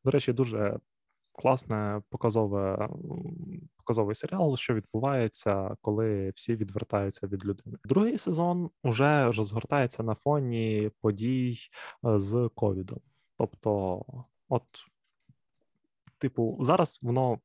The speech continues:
по крайній мірі для нас, уже поки що не актуальне.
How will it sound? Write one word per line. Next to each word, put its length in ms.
по 80
крайній 260
мірі 220
для 120
нас, 420
уже 280
поки 240
що 200
не 280
актуальне. 580